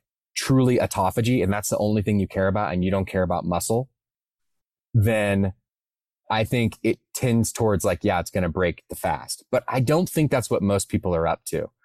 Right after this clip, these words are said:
I think most people are more looking towards, "Hey, I wanna balance autophagy and my longevity goals specifically related to cellular health with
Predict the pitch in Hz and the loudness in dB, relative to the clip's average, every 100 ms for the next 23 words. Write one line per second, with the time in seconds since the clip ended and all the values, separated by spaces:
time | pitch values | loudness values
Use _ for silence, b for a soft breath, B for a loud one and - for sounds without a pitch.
0 | B B - 147 117 113 123 - 123 113 | B B 0 2 4 4 2 0 -2 2
1 | 104 95 95 104 120 123 120 - 107 107 | 2 2 2 2 2 2 0 -2 0 0
2 | 101 107 98 104 98 92 87 B B B | 0 0 -2 0 0 0 -2 B B B
3 | 127 127 156 104 110 117 123 120 - - | 0 2 2 0 0 0 0 0 -2 -8
4 | B B B _ - 120 113 123 107 113 | B B B _ -2 0 0 2 2 2
5 | 104 92 92 92 98 113 110 113 104 104 | 2 2 0 0 2 2 2 2 2 2
6 | - - - 110 110 107 98 98 92 87 | 0 -4 -2 0 2 2 2 2 2 0
7 | - 101 90 85 82 85 87 - - B | 0 0 2 0 0 -2 -2 -4 -14 B
8 | B B 110 131 135 120 - | B B 2 4 2 0 -6